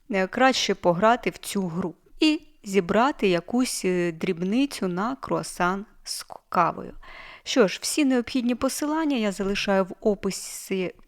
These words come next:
під відео і у закріпленому коментарі.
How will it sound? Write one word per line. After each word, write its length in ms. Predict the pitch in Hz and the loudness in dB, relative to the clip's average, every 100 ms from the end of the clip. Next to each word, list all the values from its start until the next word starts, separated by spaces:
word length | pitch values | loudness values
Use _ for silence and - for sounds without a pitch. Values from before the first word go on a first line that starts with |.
| - | -4
під 220 | 208 180 | -4 -2
відео 460 | 226 294 294 302 277 - - - - | 0 2 4 2 0 -6 -16 -12 0
і 120 | 302 | 2
у 60 | 220 | 4
закріпленому 760 | 185 - 240 - 220 202 190 | 2 2 -2 0 0 2 0
коментарі. 760 | 180 190 185 180 - 185 175 | 0 -2 0 0 0 0 -4